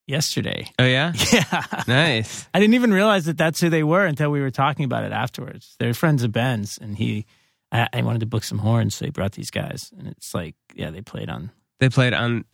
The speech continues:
Speaker 2: they actually played on Uptown
Speaker 1: There's
Speaker 2: Funk?
Speaker 1: th-, three guys. Yeah, I think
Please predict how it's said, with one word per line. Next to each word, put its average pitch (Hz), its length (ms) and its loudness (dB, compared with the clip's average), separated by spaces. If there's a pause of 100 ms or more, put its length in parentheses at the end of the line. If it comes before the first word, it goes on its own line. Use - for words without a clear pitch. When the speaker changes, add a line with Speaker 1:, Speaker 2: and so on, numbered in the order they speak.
Speaker 2:
they 113 220 2
actually 113 280 2
played 101 220 0
on 104 120 2
Uptown 101 220 2
Speaker 1:
There's 147 100 6
Speaker 2:
Funk? 113 280 -2
Speaker 1:
th-, 92 120 -4
three 180 260 4
guys. 156 580 0 (220)
Yeah, 147 220 0
I 123 40 -4
think - 400 -2